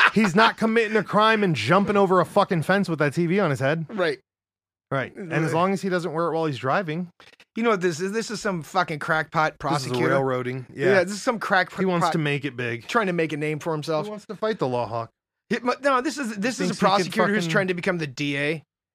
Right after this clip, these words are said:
Speaker 1: He's
Speaker 2: Right.
Speaker 1: like, "I'm gonna be, I'm gonna be
Speaker 2: I'm gonna
Speaker 1: the
Speaker 2: be
Speaker 1: D-,
Speaker 2: ahead of all of you guys.
Speaker 1: I'm gonna be the head, a head
Speaker 2: I'm gonna
Speaker 1: D A for the
Speaker 2: fuck
Speaker 1: entire
Speaker 2: this
Speaker 1: state."
Speaker 2: T V guy
Speaker 1: <laughs> I'm gonna fuck
Speaker 2: right
Speaker 1: him.
Speaker 2: in his ass.
Speaker 1: <laughs> I'm gonna fuck the T V guy to get to promoted to the state attorney general's
Speaker 2: That's,
Speaker 1: office.
Speaker 2: that's fucked up, right?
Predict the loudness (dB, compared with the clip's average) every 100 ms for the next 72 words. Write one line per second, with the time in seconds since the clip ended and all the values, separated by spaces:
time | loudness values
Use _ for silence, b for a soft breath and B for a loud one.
0 | _ _ _ 2 4 2 0 -2 0 -2
1 | -4 -2 0 -2 0 0 2 2 2 2
2 | 0 0 -2 -2 -4 -4 -4 0 0 2
3 | -2 -2 -2 -4 -6 -4 -2 2 4 4
4 | 2 0 0 4 4 4 2 2 -2 -2
5 | 0 2 0 -2 0 2 2 4 4 4
6 | 2 2 0 4 6 6 6 2 0 0
7 | 2 2 4 2 2 6 6 6 2 4
8 | 2 2 2 2 2 -4 -2 -4 -2 -4
9 | 2 4 4 2 B B -4 0 0 0
10 | 0 2 4 2 2 0 -4 -4 -4 0
11 | 2 0 0 -2 -2 -4 -4 -4 -4 -4
12 | -4 -4 -8 -12 -16 -4 -4 -2 -4 -4
13 | -2 -2 -2 -4 -4